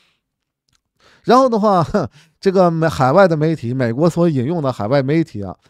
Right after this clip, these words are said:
然后对于这个事件的报道，他正在逃避一件事啊，逃避的是什么呢？逃避现场的这个视频，对不对？他不使用视频，他使用照片儿。而且大家观察一下美国的媒体啊，尤其是美国的媒体，对于这个事件的报道，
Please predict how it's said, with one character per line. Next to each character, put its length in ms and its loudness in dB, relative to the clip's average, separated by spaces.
然 120 -2
后 80 2
对 160 -2
于 140 -2
这 80 -6
个 80 -4
事 160 -6
件 100 -2
的 80 0
报 240 6
道， 200 -8
他 140 0
正 180 -2
在 140 2
逃 260 -6
避 200 -8
一 120 -10
件 220 -4
事 260 -12
啊， 220 -14
逃 180 -4
避 160 -6
的 120 -4
是 120 -10
什 140 -6
么 60 -10
呢？ 100 -8
逃 120 0
避 140 -2
现 380 0
场 220 -10
的 80 -6
这 80 -8
个 100 -10
视 200 -8
频， 400 -8
对 80 -8
不 60 -6
对？ 100 0
他 120 -2
不 180 -6
使 280 -6
用 140 -2
视 220 -6
频， 320 -8
他 100 -8
使 160 -6
用 140 -6
照 180 0
片 220 -6
儿。 100 -6
而 180 0
且 140 -4
大 140 0
家 100 2
观 240 -2
察 160 -2
一 40 -6
下 160 -4
美 200 -8
国 140 -8
的 80 -8
媒 180 -4
体 200 -14
啊， 160 -14
尤 180 -2
其 140 -6
是 100 0
美 180 -4
国 120 -10
的 80 -8
媒 160 -8
体， 200 -20
对 120 -4
于 100 0
这 100 -4
个 120 0
事 200 -6
件 140 0
的 60 -2
报 240 4
道， 180 -4